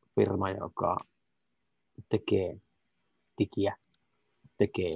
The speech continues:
puhelinta, tekee imuria, en tiedä mitä muuta, mutta Xiaomi on ollut semmonen tuolla Kiinan markkina-alueella, että se nousee aika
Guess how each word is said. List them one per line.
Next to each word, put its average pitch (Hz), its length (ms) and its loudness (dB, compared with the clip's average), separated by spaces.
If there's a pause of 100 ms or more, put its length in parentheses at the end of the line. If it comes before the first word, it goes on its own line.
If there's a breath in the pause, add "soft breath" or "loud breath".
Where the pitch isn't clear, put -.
(200)
puhelinta, 92 600 -4 (240)
tekee 90 380 -2
imuria, 98 580 4 (180)
en 95 160 -2
tiedä 95 200 0
mitä - 260 -4
muuta, 101 480 6 (160)
mutta 104 460 4 (140)
Xiaomi 117 460 8
on 98 140 6
ollut 95 280 6
semmonen 95 640 4
tuolla 87 300 4
Kiinan 101 360 10
markkina-alueella, 78 1300 4
että - 640 -2 (1040)
se - 220 2
nousee 98 760 4 (240)
aika 98 300 4